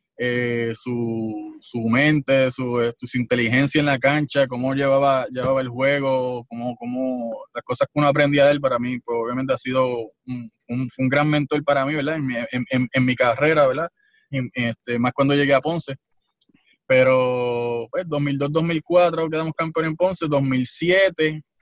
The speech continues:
este, fue mi último año en Ponce, eh, pues, obviamente diferencias con la, con, con la, con, con los dueños del equipo de Ponce que no vienen al caso, ¿verdad? Este, eh, pues, al, en el dos mil ocho firmo con Arecibo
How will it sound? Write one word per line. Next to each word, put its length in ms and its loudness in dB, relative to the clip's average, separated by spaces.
este, 340 -6
fue 140 -2
mi 80 2
último 280 0
año 180 0
en 100 -2
Ponce, 680 0
eh, 500 0
pues, 180 2
obviamente 480 0
diferencias 540 2
con 160 0
la, 400 0
con, 680 -2
con 180 0
la, 420 0
con, 840 4
con 120 4
los 80 4
dueños 240 4
del 120 2
equipo 180 4
de 60 4
Ponce 280 0
que 80 0
no 80 2
vienen 180 0
al 120 -2
caso, 260 0
¿verdad? 240 0
Este, 1000 -6
eh, 120 -6
pues, 180 -2
al, 300 -2
en 160 0
el 80 0
dos 120 0
mil 180 4
ocho 200 0
firmo 300 4
con 160 4
Arecibo 560 0